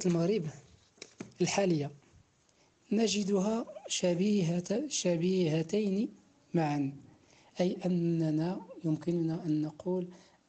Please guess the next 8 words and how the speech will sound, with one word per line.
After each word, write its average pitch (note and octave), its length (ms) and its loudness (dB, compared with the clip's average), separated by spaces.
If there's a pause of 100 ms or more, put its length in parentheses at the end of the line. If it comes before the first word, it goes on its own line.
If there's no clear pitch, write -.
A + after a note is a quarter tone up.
(140)
أن F#3 240 0
الدولة D#3+ 460 0
المرابطية D3+ 840 -4 (760)
هي F#3 280 0
التي F#3+ 520 -4
وضعت F3 640 -2 (140)
أسس F#3+ 800 -4 (880)
متينة F#3 640 -2